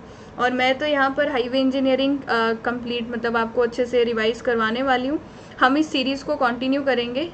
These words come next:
next month तक आगे लेकर जाएंगे, क्योंकि geometric design of highway अभी इन पांच session में तो नहीं होगा, इसमें थोड़ा और time लगेगा। तो इस series को आगे continue रखेंगे और वैसे ही, ठीक है, highway engineering revise करते रहेंगे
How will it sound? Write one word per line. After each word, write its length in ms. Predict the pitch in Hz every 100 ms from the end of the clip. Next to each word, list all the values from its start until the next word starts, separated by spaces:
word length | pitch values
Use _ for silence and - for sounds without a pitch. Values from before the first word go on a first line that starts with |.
| -
next 320 | 233 226 -
month 180 | 247 254
तक 200 | 247 247
आगे 260 | 220 226
लेकर 300 | 240 226 240
जाएंगे, 400 | 233 220 220 233 - -
क्योंकि 260 | 226 262
geometric 500 | 233 254 233 233 269
design 360 | 247 254 247 262
of 140 | 269
highway 400 | 262 240 233 262
अभी 180 | 247 247
इन 100 | 254
पांच 280 | 254 214 254
session 300 | 240 233 247
में 140 | 240 233
तो 120 | 254
नहीं 220 | 240 208
होगा, 240 | 180 - - - - - 220
इसमें 200 | 233 240
थोड़ा 200 | 254 247
और 180 | 240 233
time 280 | 233 233 247
लगेगा। 380 | 220 233 254 - - - -
तो 60 | 254
इस 160 | 254
series 300 | 269 247 247
को 100 | 262
आगे 340 | 247 214 247 247
continue 500 | 247 214 226 247 247
रखेंगे 460 | 233 233 262 262 285
और 280 | 262 247 - - -
वैसे 320 | 220 220 -
ही, 80 | - - - - - -
ठीक 160 | - 254
है, 100 | 320
highway 280 | 247 233 240
engineering 500 | 240 240 233 226 226
revise 340 | 214 180 -
करते 300 | - - -
रहेंगे 300 | - - -